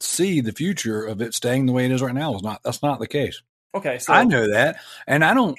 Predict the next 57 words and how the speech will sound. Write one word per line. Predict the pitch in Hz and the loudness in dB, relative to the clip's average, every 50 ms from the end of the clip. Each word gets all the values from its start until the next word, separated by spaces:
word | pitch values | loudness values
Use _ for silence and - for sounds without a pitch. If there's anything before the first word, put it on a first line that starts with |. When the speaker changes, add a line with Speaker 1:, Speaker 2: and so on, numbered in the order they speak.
| - | 0
Speaker 1:
I | - 123 170 | 0 2 4
don't | 226 214 - | 4 2 0
operate | - - 123 170 190 180 117 107 95 92 | 0 0 -2 -2 0 0 -2 -2 -2 -4
inside | 92 92 90 - 90 82 80 | -6 -8 -8 -8 -10 -10 -8
that. | - - - | -4 -2 0
I | 175 | 2
don't | 220 240 160 | 2 0 0
buy, | 120 123 151 165 147 | 0 0 0 0 0
I | 170 | 0
don't, | 220 233 196 - - _ _ _ | 0 0 -2 -4 -8 _ _ _
I | 113 135 | -2 0
don't | 165 185 160 | 0 -2 -4
play | - - 165 196 | -4 -2 -2 0
into | 214 165 82 73 | 0 -2 -4 -6
that | 69 - | -8 -12
stuff. | - - - - - - _ _ _ _ _ _ _ _ _ - | -14 -16 -16 -18 -20 -20 _ _ _ _ _ _ _ _ _ -8
Speaker 2:
I | 185 | -8
mean, | 190 165 | -2 -2
I | 202 | 0
think | 240 294 330 - | 0 0 -2 -4
Speaker 1:
I | |
Speaker 2:
it's | 220 - - | -4 -6 -8
fu-, | - 147 - _ - | -10 -14 -14 _ -10
I | 156 | -8
think | 165 190 202 | -8 -6 -8
it's | 170 - | -8 -10
interesting | - 147 143 156 - 160 156 | -10 -12 -12 -10 -10 -10 -10
when | 147 | -10
you | 131 120 | -8 -8
look | 143 147 | -6 -6
at, | 165 135 | -4 -6
like, | 131 123 | -6 -8
people | - - 151 143 143 | -8 -12 -12 -10 -8
like | 131 127 120 | -8 -8 -6
Greg | - 131 120 113 | -6 -8 -8 -6
Miller, | 120 113 117 127 135 139 139 | -8 -8 -8 -8 -8 -10 -10
who's | - 139 127 | -12 -14 -12
been | 123 127 120 | -12 -14 -14
saying, | - - 135 127 127 127 | -10 -8 -6 -6 -6 -6
like, | 120 117 113 - | -8 -10 -12 -8
digital | - 135 123 123 127 131 127 | -10 -8 -8 -6 -8 -8 -10
is | 123 | -10
the | 113 | -10
way | 120 120 | -10 -10
of | 120 117 | -10 -10
the | 117 | -12
future | - 131 117 - 143 139 139 | -14 -16 -12 -10 -10 -10 -10
for | - | -12
the | 127 117 | -8 -6
last | 117 117 117 - - _ _ _ _ _ _ | -6 -6 -8 -10 -18 _ _ _ _ _ _
ten | - - 131 127 123 | -8 -8 -8 -8 -6
years. | 120 117 123 143 175 160 - - _ _ _ _ _ _ _ _ _ _ _ _ _ _ _ _ _ _ _ _ - | -10 -10 -8 -8 -10 -10 -14 -20 _ _ _ _ _ _ _ _ _ _ _ _ _ _ _ _ _ _ _ _ -4
And | 151 147 143 143 143 139 | -4 -2 -2 -4 -4 -4
now | 139 143 160 175 180 - | -2 0 0 0 0 -2
even | - 160 165 165 170 156 | -4 -6 -6 -4 -4 -6
his, | 139 135 143 139 147 135 | -6 -6 -6 -6 -6 -4
like, | 139 139 131 131 - | -4 -4 -4 -4 -8